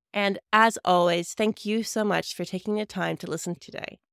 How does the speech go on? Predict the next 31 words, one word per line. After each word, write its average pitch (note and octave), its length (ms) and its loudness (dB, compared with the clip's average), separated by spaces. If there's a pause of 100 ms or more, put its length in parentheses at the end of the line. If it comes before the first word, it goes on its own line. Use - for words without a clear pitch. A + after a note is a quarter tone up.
(340)
If B3+ 240 -2
you E4+ 100 0
liked A#3 300 2
it C4 180 2
and G#3 140 2
you G#3 80 2
like G3+ 240 2
what A#3 120 -4
we're G#3 80 -2
doing F#3+ 320 -2
at - 140 -6
Tech - 240 -10
Sisters, E3+ 380 -8
consider F3 440 -6
following A#3 520 2
us, A3 280 0
leaving G3 320 0
a G3+ 60 2
review, F3+ 540 0
sharing G3 460 0
this A3 180 -8
episode G3+ 580 -4
with F#3+ 160 -6
any F#3 180 0
friends, E3+ 520 -4
or F3+ 100 0
even C#4 340 0
supporting F3+ 540 0
us - 180 -6
on D#3 120 -8
Patreon. - 600 -10